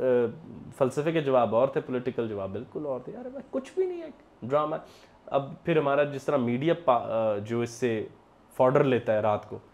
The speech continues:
मीडिया का सबसे बड़ा मसला कंटेंट है, वो हमें वन और ज़ीरो का मसला बता रहे हैं, अगला आर्मी चीफ कौन होगा?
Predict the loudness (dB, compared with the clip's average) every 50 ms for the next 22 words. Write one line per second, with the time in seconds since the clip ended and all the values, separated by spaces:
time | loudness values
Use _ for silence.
0 | -20 -20 -20 -18 -10 -6 -2 0 2 2 2 0 0 0 0 2 2 2 0 0
1 | 0 -2 -2 -2 0 0 0 0 -2 -4 -6 -4 -4 -4 -4 -4 -2 -2 -2 0
2 | 2 0 0 -2 -4 -10 -20 -20 -14 -4 4 6 6 8 8 8 6 4 4 4
3 | 4 4 4 2 2 0 0 0 0 0 0 0 -2 -2 0 0 0 2 4 6
4 | 6 6 6 4 0 -2 -4 -4 -2 0 0 0 0 -2 -6 -8 -10